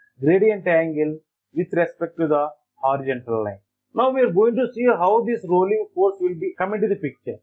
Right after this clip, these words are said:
Suppose if the vehicle is stationary on the road, the vehicle force and the force on a wheel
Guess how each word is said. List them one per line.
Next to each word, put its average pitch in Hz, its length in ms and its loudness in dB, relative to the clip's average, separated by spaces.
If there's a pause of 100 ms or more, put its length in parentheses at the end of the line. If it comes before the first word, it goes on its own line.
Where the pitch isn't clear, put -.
Suppose 196 440 -2
if 247 120 -6
the 214 100 2
vehicle 208 440 0
is 240 140 0
stationary 202 480 -2 (100)
on 190 60 -12
the 180 100 -2
road, 160 360 0 (160)
the 160 120 4
vehicle 226 540 0
force 208 300 4 (340)
and 196 340 -2 (280)
the 170 100 0 (100)
force 226 340 4 (220)
on 196 180 -2
a 202 100 0
wheel 175 460 2